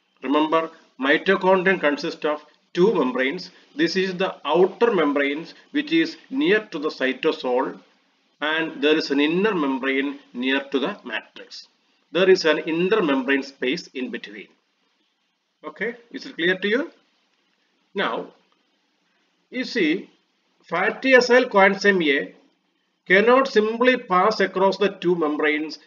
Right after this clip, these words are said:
into the matrix. It needs some more machinery. There is what we call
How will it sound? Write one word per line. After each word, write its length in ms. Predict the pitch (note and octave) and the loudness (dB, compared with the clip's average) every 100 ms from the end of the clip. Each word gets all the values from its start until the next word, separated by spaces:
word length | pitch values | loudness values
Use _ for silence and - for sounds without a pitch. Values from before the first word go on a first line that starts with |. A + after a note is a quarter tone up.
| _ C3+ | _ -8
into 180 | C3 | -8
the 100 | C3 | -6
matrix. 640 | A#2+ G2 - G#2 - - - _ _ _ _ _ _ _ _ | -8 -10 -14 -18 -18 -20 -20 _ _ _ _ _ _ _ _
It 220 | - A#3+ G#3+ | -12 -6 2
needs 480 | G3+ D3+ D3+ - - _ | 2 2 -2 -8 -20 _
some 380 | - A3 A#3 E3 | -6 -4 -2 -2
more 340 | D3 D3 D3 - C3 | -2 -2 -4 -8 -6
machinery. 640 | C3+ - C#3 A2+ F#2+ - _ _ _ _ _ _ _ _ _ _ _ | -4 -4 -6 -8 -14 -20 _ _ _ _ _ _ _ _ _ _ _
There 160 | A#3 C4+ | -2 0
is 160 | C#4+ | 0
what 240 | A3 A3 G#3 | 2 2 2
we 120 | G#3+ | -4
call 440 | - E3+ F3 F3+ | -2 -2 0 -2